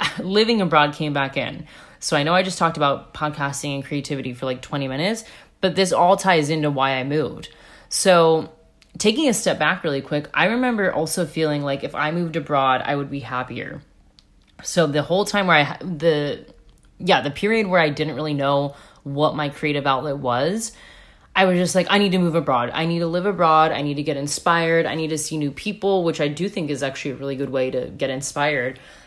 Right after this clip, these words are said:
And so I was like, But I can't just, like, do these seven-day abroad trips where you're, they're jam-packed with activities and tours and bookings and reservations because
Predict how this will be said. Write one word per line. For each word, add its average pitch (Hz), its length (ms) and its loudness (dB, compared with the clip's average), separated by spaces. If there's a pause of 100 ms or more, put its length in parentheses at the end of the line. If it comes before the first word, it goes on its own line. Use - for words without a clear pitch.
(120)
And 170 280 -2
so 170 220 2
I 160 120 6
was 160 120 0
like, 156 140 0
But 151 100 0
I 151 80 2
can't 196 320 -6
just, 214 240 -4
like, 208 280 -6 (400)
do 185 200 -2
these 175 240 0
seven-day 156 760 2
abroad 147 500 -2
trips - 460 -4
where 160 200 0
you're, 147 340 0
they're 156 180 0
jam-packed 147 920 0
with 139 400 -4 (300)
activities 202 720 -4
and 156 160 -4
tours 180 520 0
and 135 200 -4
bookings 185 440 -4
and 160 80 -4
reservations 156 640 -4
because 147 440 -4